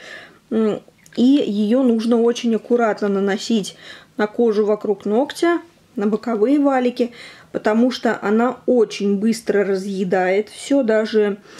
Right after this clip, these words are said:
сильные огрубелости. Вот, поэтому нужно, если у вас чувствительная кожа или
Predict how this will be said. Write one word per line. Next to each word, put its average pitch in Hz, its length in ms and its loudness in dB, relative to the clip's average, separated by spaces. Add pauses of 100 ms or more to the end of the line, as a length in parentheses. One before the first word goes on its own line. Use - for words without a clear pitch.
(160)
сильные 208 720 2
огрубелости. 208 1040 0 (1000)
Вот, 254 360 0
поэтому 247 380 0
нужно, 240 500 2
если 226 280 0
у 220 60 4
вас 208 180 2
чувствительная 202 640 -2
кожа 285 380 0
или 208 400 2